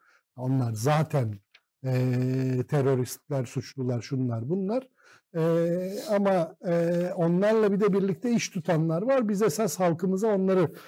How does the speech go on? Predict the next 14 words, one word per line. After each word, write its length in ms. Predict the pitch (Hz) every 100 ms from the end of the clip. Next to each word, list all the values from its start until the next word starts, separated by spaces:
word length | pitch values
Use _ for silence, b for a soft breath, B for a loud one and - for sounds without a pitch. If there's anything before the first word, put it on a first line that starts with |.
| B -
şikayet 480 | - 156 139 127
ediyoruz'a 520 | 135 120 135 123 123 127
kadar 320 | 127 202 240
vardırdı 600 | 220 185 175 165 156 147
kendi 280 | 139 123 117
kafasında 580 | 117 123 - 117 113
bu 100 | 113
işi. 300 | 113 - 254 - b b
O 80 | 240
yüzden 380 | 208 147 127 135 -
muhatap 640 | 202 208 139 135 139 117
C 100 | -
H 180 | 127 123
P 200 | - 113